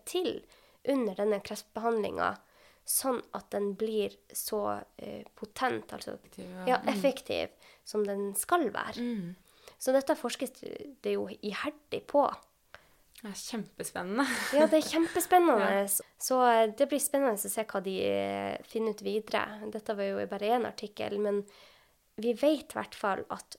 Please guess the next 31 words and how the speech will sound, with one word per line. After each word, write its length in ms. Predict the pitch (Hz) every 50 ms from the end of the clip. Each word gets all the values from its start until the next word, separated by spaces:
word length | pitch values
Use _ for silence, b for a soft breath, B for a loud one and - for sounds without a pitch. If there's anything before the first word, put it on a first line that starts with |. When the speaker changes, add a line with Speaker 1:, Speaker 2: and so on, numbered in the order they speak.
| _ -
Speaker 1:
når 380 | 220 220 220 220 220 214 214 214 214 _ _ -
sytti 360 | - - - 302 302 - 226
prosent 400 | - - - - 233 226 226 - - -
av 140 | 208 196
immunforsvaret 720 | 196 202 202 208 226 226 - 262 240 - 247 220 214 196
sitter 440 | - - - 269 - _ _ - -
i 40 | -
tarmene, 480 | - 262 294 320 302 277 226 - - - - - -
Speaker 2:
Mm. 220 | 220 214 202 175 165 160 B B B B B B _
Speaker 1:
så 360 | - - - - - 247 - -
er 40 | 196
det 140 | 208 - -
klart 400 | - - 262 269 240 202 - - - -
at 240 | - - - - - -
tarmbakterien 720 | - 240 240 247 254 247 - - - 220 202 202 202 196
har 140 | - - 208 208
mye 240 | 220 233 240 220
å 60 | 208 -
si 200 | - 277 262 226
her. 320 | 196 196 - - 196 - _ _ _ _ _ _ _ _ _ _ _ -
Speaker 2:
Ja, 220 | 214 240 262 240 - -
og 60 | 196 214
når 120 | 202 196
vi 60 | 185 190
er 80 | 190 -
inne 300 | 202 202 180 170 170 175
på 600 | 170 - - - 165 156 156 160 160 165 170 165 160 B B B B -
da 200 | 165 160 165 - -
immunforsvar 920 | - 180 175 165 160 156 147 - 165 160 - - - 170 165 165 165 160 - - -
og 360 | 160 160 165 170 175 170 - -
sykdommer, 640 | - - - 175 165 - - 170 165 175 220 254